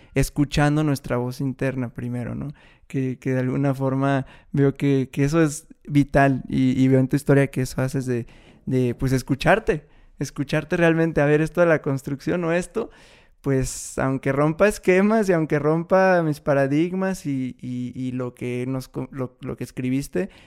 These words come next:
lo de tus papás y todo eso, a lo mejor rompe de alguna forma, pero a-, al final, si te das cuenta, estás cumpliendo de eso mismo, ¿no? Que hablabas de, de, de ese, de, de ese reconocimiento, del éxito, que te fuera bien.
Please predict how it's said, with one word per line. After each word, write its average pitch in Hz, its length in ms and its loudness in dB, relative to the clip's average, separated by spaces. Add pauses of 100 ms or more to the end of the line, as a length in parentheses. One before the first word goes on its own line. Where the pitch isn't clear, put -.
(160)
lo 131 180 0
de 123 140 0
tus 131 220 -8
papás 143 640 0
y - 20 -14
todo 151 260 -4
eso, 156 360 -2 (1400)
a 131 80 -6
lo 127 100 0
mejor 143 240 -2
rompe 180 300 2
de 180 80 8
alguna 165 300 2
forma, 180 400 -2 (180)
pero 143 280 -4 (300)
a-, - 180 -20
al 135 160 0
final, 143 380 0
si 156 80 -8
te 156 140 -4
das 147 180 0
cuenta, 151 460 -2 (1080)
estás 151 540 -4
cumpliendo 156 640 0
de 135 140 -2
eso 131 180 -6
mismo, 127 360 -2
¿no? 135 200 -8 (380)
Que 147 100 -4
hablabas 139 360 0
de, 143 140 2
de, 143 200 2
de 135 180 0
ese, 143 380 0
de, 123 240 -2
de 131 160 -2
ese 139 240 -2
reconocimiento, 139 840 -2
del 139 120 0
éxito, 147 400 -4
que 139 100 -10
te 147 140 -8
fuera 156 260 0
bien. 185 360 -4